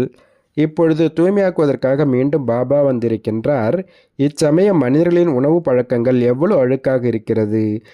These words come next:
என்னென்ன பொருட்களை சாப்பிட்டு கொண்டிருக்கிறார்கள் என்றார் பாபா.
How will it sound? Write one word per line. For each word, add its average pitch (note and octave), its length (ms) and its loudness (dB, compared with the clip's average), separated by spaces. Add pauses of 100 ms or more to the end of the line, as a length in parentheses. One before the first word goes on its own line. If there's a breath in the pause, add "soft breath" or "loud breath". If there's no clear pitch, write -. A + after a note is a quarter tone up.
(240 soft breath)
என்னென்ன F#3 420 2
பொருட்களை D3 440 0
சாப்பிட்டு C3+ 520 -4
கொண்டிருக்கிறார்கள் G#2+ 720 -4
என்றார் F#2+ 280 -4
பாபா. F2 340 -8